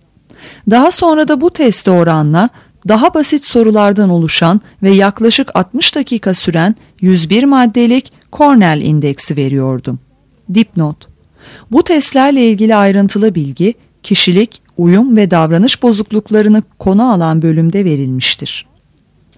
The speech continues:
Böylece her suçlu gençle dört ayrı testin uygulandığı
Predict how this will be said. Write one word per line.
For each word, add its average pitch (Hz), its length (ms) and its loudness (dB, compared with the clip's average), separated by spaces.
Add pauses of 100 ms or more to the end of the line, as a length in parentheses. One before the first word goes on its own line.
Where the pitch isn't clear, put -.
(460)
Böylece 285 600 2 (160)
her 285 240 0
suçlu 233 440 -2
gençle 165 560 -2 (280)
dört 269 260 2
ayrı 254 280 0
testin 247 420 -4
uygulandığı 165 840 0